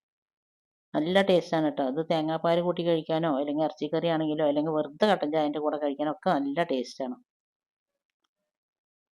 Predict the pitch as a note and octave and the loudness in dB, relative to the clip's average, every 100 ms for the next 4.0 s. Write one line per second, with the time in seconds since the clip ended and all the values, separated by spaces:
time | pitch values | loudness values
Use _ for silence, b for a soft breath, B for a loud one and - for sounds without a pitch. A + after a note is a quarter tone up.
0 | _ _ _ _ _ _ _ _ _ _ | _ _ _ _ _ _ _ _ _ _
1 | _ _ F#3 E3+ F#3 E3+ F3+ F#3+ F#3+ F3+ | _ _ -4 0 2 4 4 6 6 4
2 | F3+ F#3+ D#3 E3 F3+ D#3+ D#3+ E3+ E3 D#3 | 6 6 6 4 6 8 6 6 2 2
3 | D#3+ E3 C#3+ - D#3+ D#3+ D3+ C3 B2+ | 2 2 2 -2 0 0 0 -2 -6